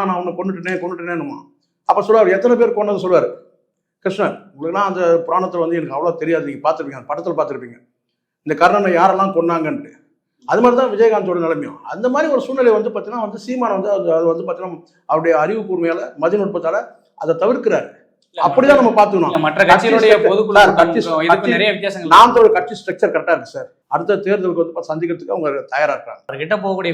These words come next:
Speaker 2: புகார்களுக்கு கூப்பிட்டு வச்சு அழைச்சு யாரையும் விசாரிக்க மாட்டாரு. அதனால கட்சியில உண்மையா இருக்கவங்க நிறைய பேர் கட்சியை விட்டு விலகி
Speaker 1: அப்படிலாம்
Speaker 2: போற
Speaker 1: கிடையாதுங்க.
Speaker 2: சூழ்நிலை வருது.
Speaker 1: அதெல்லாம், இதெல்லாம்
Speaker 2: படையை
Speaker 1: வந்து,
Speaker 2: நீக்கிடுறாங்க.
Speaker 1: இதெல்லாம் என்னன்னா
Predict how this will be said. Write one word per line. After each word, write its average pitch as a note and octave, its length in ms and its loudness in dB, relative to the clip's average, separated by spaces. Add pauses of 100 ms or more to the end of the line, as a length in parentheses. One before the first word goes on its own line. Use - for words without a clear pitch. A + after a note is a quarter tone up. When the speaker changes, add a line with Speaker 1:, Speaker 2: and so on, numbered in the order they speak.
Speaker 2:
புகார்களுக்கு F3+ 640 -2
கூப்பிட்டு G3+ 300 -10
வச்சு F3 180 -8
அழைச்சு D#3 300 -2
யாரையும் D3+ 380 -6 (220)
விசாரிக்க E3 340 -6
மாட்டாரு. C#3+ 380 -6
அதனால D#3+ 220 -4 (200)
கட்சியில F3+ 300 -4
உண்மையா F#3+ 200 -4
இருக்கவங்க F3+ 260 -6
நிறைய G3 160 -2
பேர் G3 180 -8
கட்சியை F3+ 200 -8
விட்டு C3+ 120 2
விலகி - 160 0
Speaker 1:
அப்படிலாம் E3 240 4
Speaker 2:
போற F#3 60 2
Speaker 1:
கிடையாதுங்க. G3 260 6
Speaker 2:
சூழ்நிலை E3+ 240 0
வருது. D3 160 4
Speaker 1:
அதெல்லாம், F#3 380 4
இதெல்லாம் G3+ 520 2
Speaker 2:
படையை G#3 160 6
Speaker 1:
வந்து, G3 120 0
Speaker 2:
நீக்கிடுறாங்க. E3 480 -2
Speaker 1:
இதெல்லாம் G#3+ 340 6
என்னன்னா F#3+ 340 2